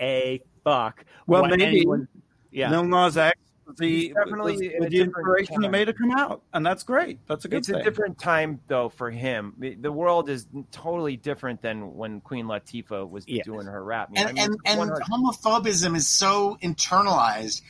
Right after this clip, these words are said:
Speaker 4: You know, going back to
Speaker 3: Yeah.
Speaker 4: Michigan, which I talked about earlier, part of that separation is 'cause they're a very religious group of people, and I don't wanna spend, I don't feel comfortable being around lots of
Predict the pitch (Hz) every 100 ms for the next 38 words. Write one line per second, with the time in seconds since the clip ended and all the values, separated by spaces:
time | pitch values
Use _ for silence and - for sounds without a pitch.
0 | - 185 190 160 - 151 208 226 233 208
1 | 196 156 123 170 165 196 - 170 135 123
2 | 135 156 - _ - 151 160 175 170 180
3 | 185 180 202 180 139 135 135 _ _ _
4 | _ - 190 226 202 185 175 151 196 185
5 | 185 208 - 156 165 151 139 156 170 160
6 | 156 143 151 160 165 - 156 151 156 -
7 | 151 - 190 175 147 160 180 160 156 143
8 | - 156 156 160 156 185 190 160 - 180
9 | 185 143 143 139 139 139 139 135 143 -
10 | 135 127